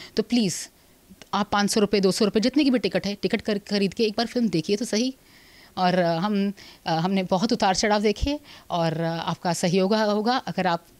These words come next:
as a, मैं मानती हूँ, मैं एक साधारण दो बच्चों की माँ हूँ और मेरा ये मानना है कि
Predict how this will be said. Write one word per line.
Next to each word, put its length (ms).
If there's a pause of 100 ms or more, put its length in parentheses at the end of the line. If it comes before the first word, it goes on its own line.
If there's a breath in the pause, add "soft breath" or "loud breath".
(220)
as 180
a, 160 (380 loud breath)
मैं 120
मानती 280
हूँ, 100
मैं 80
एक 180
साधारण 480
दो 140
बच्चों 280
की 100
माँ 220
हूँ 160 (400 loud breath)
और 360
मेरा 200
ये 80
मानना 260
है 80
कि 100